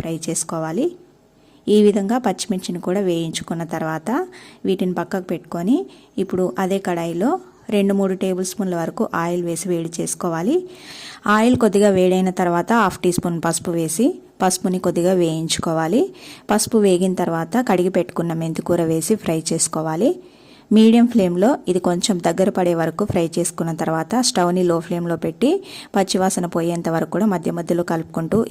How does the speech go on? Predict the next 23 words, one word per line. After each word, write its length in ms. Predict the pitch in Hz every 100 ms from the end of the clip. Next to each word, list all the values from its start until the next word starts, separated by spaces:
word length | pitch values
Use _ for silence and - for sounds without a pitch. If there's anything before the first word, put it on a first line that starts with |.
| 170
ఈ 20 | 165
విధంగా 280 | 160 165 180
ఫ్రై 160 | 170 160 156
చేసుకోవాలి. 600 | 160 - - 165 165 254 359 - - _ _ _ - - - -
ఇలా 140 | 208 240
మెంతికూర 380 | 220 208 240 226 220
కొద్దిగా 260 | 190 185 190
ఫ్రై 140 | - 170 170
అయిన 160 | 175 175
తర్వాత 320 | 170 165 165 208 180
దీంట్లో 300 | 175 170 220 202
కట్ 140 | 185 190
చేసి 160 | 180 180
పెట్టుకున్న 340 | 175 - 170 165
టమాటా 380 | 165 165 165 208 - 165
అలాగే 320 | 165 165 233 302 175
ఒక 100 | 180
టీ 80 | 180 180
స్పూన్ 220 | 180 190 170
ఉప్పు 180 | - 175
వేసుకొని 460 | 165 - 170 175 330 - - - - - -
ఒకసారి 360 | 202 - 214 247 196
కలుపుకొని 380 | 175 - 185